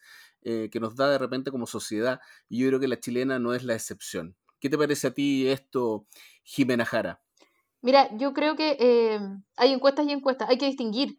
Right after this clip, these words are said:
Speaker 2: ah, dirían los abogados, pero, pero efectivamente, si bien uno mira todas las encuestas,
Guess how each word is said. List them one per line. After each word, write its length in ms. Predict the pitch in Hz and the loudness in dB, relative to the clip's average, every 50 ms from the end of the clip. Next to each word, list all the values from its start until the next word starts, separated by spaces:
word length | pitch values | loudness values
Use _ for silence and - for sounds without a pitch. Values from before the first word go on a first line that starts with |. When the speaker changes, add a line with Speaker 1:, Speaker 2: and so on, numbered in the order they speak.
| _ _ | _ _
Speaker 2:
ah, 120 | 185 180 | -4 -4
dirían 340 | 196 196 220 208 233 233 226 | -4 -6 -4 0 2 2 2
los 100 | 220 226 | 2 0
abogados, 400 | 220 214 214 208 202 190 180 180 - - - - _ _ _ | 0 0 0 2 2 2 0 0 -4 -18 -20 -20 _ _ _
pero, 420 | - 220 214 214 214 208 208 208 - - | 2 4 6 6 6 4 2 -2 0 2
pero 340 | 220 214 214 208 208 202 | 2 4 4 2 2 0
efectivamente, 760 | - 208 - 220 208 - 262 262 262 269 262 269 262 269 294 285 | -2 0 -2 -4 -2 2 4 4 4 4 2 -2 -2 -6 -8 -8
si 160 | - 277 240 | -6 -6 0
bien 200 | 240 247 254 254 | 0 0 0 0
uno 200 | 247 254 247 247 | -2 -2 -2 -2
mira 240 | 240 240 254 254 247 | 0 0 0 0 0
todas 180 | - 240 240 247 | 0 0 0 0
las 100 | 262 269 | 0 -2
encuestas, 520 | 262 - 220 226 226 _ - 254 294 | -2 -4 -6 -6 -4 _ 0 0 0